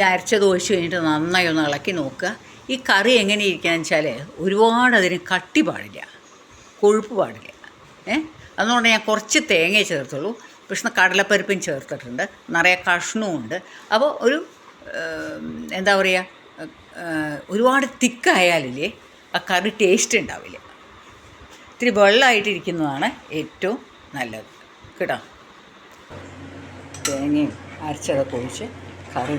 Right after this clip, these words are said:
നന്നായി തിളച്ചു. ഈ കറി ഞാൻ പറയണ മാതിരി കണ്ടു, കുറച്ച്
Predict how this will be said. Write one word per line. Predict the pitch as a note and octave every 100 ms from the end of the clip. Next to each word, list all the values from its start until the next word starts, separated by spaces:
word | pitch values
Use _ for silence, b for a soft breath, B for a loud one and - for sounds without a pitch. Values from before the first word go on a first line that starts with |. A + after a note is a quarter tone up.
| C3+
നന്നായി | C3 B2+ C3+ D3+ B2 -
തിളച്ചു. | A2 - - A3 - - - - - -
ഈ | G3+ -
കറി | D#3+ D3 D#3 A#2+ E3
ഞാൻ | D3+ D3
പറയണ | C#3+ D3 D3
മാതിരി | C3+ D#3
കണ്ടു, | D#3+ A2+ - - - - - -
കുറച്ച് | B3 - -